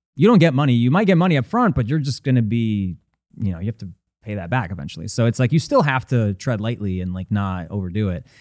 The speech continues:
And so that's what's funny is, like, all those bands from, like, the eighties that were partying and shit, like, those labels might have been covering all their, you know, room trash expenses, but they just probably were in, like,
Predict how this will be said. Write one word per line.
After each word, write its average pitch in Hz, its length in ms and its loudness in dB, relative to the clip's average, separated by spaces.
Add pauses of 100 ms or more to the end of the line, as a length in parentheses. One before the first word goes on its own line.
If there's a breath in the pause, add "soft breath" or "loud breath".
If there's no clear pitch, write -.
(160 soft breath)
And 123 140 4
so 143 120 2
that's 147 200 0
what's 190 100 2
funny 135 280 -2
is, 110 120 -2
like, 110 160 -2
all 117 120 0
those 165 200 2
bands 110 320 0
from, 107 120 -6
like, 98 100 -2
the 92 120 -6
eighties 107 220 -2
that 101 80 -2
were 95 80 -2
partying 98 300 -4
and 95 120 -4
shit, 98 220 -6
like, 87 140 -8
those 113 160 -2
labels 160 340 0
might 131 120 2
have 135 80 0
been 113 120 0
covering 117 380 -2
all 113 100 -6
their, 101 240 -4 (380)
you 120 120 0
know, 92 320 -2
room 123 300 4
trash 107 320 -4
expenses, 107 580 -2
but - 160 -8
they 113 80 -2
just 120 220 -4
probably 160 320 -2
were 127 60 2
in, 117 100 2
like, 101 220 -4